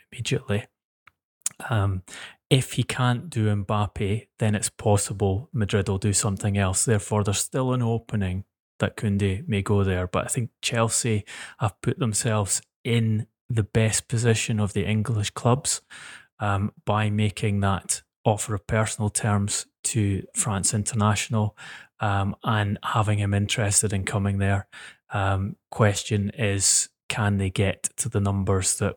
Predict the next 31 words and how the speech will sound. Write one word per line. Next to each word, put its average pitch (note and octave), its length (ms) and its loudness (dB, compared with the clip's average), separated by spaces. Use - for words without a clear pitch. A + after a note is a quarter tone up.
will, G2 320 -2
that G#2 120 -4
Sevilla G#2 400 0
will F2+ 120 -2
accept - 440 0
for - 140 -6
a - 20 -4
transfer? G#2 500 -2
And G2 120 -2
remember G2+ 520 0
that G2 180 -2
in G#2 160 -6
twenty G2+ 360 0
twenty G#2 460 -2
they G2+ 140 2
turned G#2 300 -2
down G2 200 2
a G2 40 -2
very G2 500 0
significant G2+ 580 0
offer, G2+ 480 0
what - 440 0
their G2 280 0
sporting G#2 460 0
director F#2+ 560 -2
Monchi G2+ 500 2
described G2 540 0
as G2+ 220 0
a G#2 80 2
magnificent G2+ 800 0
offer, A#2 420 0